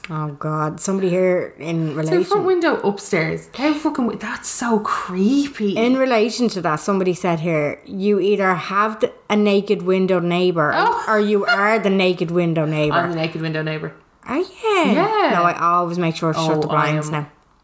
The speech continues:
Speaker 2: always naked.
Speaker 1: I don't even have, like, houses facing onto me. And they, like, people walking past wouldn't be able to see into my back window, but I still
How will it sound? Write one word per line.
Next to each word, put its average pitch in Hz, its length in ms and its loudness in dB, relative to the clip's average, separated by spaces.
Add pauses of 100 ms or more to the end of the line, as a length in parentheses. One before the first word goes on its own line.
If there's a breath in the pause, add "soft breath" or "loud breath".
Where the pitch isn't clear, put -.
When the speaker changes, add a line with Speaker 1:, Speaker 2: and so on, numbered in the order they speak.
(380)
Speaker 2:
always 165 720 0
naked. - 360 -16 (180)
Speaker 1:
I 330 40 2
don't 427 160 2 (120)
even 370 120 2
have, 240 300 -2 (300)
like, 202 160 0
houses 214 380 -2
facing 190 320 0
onto 214 340 0
me. 127 280 -2 (260)
And 190 140 2
they, 202 120 6
like, 202 420 0
people 247 280 4
walking 214 360 2
past 175 400 2 (160)
wouldn't 175 360 2
be 170 120 2
able 160 180 2
to 147 60 -6
see 160 280 -2
into 156 220 -4
my 156 140 0
back 147 200 -2
window, 160 240 -2
but - 140 -6
I 160 40 -6
still 170 540 -2